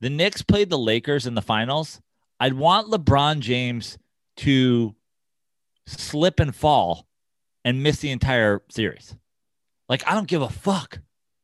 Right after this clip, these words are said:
I don't care at all. I'm not like, "Well, I don't know. Am I rooting for my favorite player or am I rooting for my favorite?" It's like, there are some people who just can't let go of their favorite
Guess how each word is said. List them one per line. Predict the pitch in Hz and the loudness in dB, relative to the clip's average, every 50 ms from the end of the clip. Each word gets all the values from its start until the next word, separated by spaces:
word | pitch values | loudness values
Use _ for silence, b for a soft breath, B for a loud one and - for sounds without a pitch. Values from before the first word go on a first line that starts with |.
| _ _ _ _ _ _ _ _ _ _ _ _ - | _ _ _ _ _ _ _ _ _ _ _ _ -4
I | 151 | -2
don't | 190 214 196 | -2 0 0
care | - - 208 202 185 180 170 - | 0 0 2 2 0 0 0 -2
at | - 135 143 | -2 0 2
all. | 139 139 180 196 - _ _ _ _ _ _ | 4 4 4 2 0 _ _ _ _ _ _
I'm | - 135 | -2 0
not | 185 185 170 | 2 4 4
like, | 156 143 120 | 2 2 0
"Well, | 170 190 220 226 | -2 -2 0 0
I | 226 233 240 | 2 2 2
don't | 240 240 226 | 2 2 2
know. | 233 247 262 247 226 | 2 4 4 4 4
Am | 202 | 4
I | 202 | 2
rooting | 202 208 220 220 226 190 | 2 2 0 -2 -4 -4
for | 190 214 208 | -4 -4 -2
my | 196 190 175 170 | 0 0 0 0
favorite | 160 - 233 226 220 214 196 180 165 - | -2 -2 -4 -4 -2 0 0 0 0 0
player | - 226 214 214 220 233 240 254 254 247 226 | 2 2 2 0 0 0 0 -2 -2 -4 -4
or | 214 202 | -2 -2
am | 196 185 | -2 -2
I | 190 | -2
rooting | 190 190 214 214 214 190 | -2 -2 -4 -4 -6 -6
for | - 196 | -6 -6
my | 196 185 170 | -6 -6 -6
favorite?" | 165 190 196 185 _ B B B B B B | -8 -8 -10 -12 _ B B B B B B
It's | 139 139 - | -8 -4 -2
like, | 175 156 - b b b b b | -2 -2 -2 b b b b b
there | 147 170 185 | 0 0 0
are | 165 | 0
some | - - 185 190 185 | 0 -2 -2 -2 0
people | - 190 170 180 170 | -2 -2 -2 -2 -4
who | 139 131 135 | -4 -2 -2
just | 131 139 131 - _ - | -2 -2 -2 -4 _ 0
can't | - - - 165 160 160 151 - | 0 2 2 0 -4 -8 -8 -4
let | 139 135 127 - | -4 -4 -2 0
go | - 135 135 131 117 104 - b b b b b | 2 2 4 4 2 0 -2 b b b b b
of | b 110 110 | b -6 -2
their | 127 117 101 | -2 -2 -2
favorite | - _ - 143 147 143 120 127 107 - | -4 _ -4 -2 -2 -2 -2 -6 -8 -10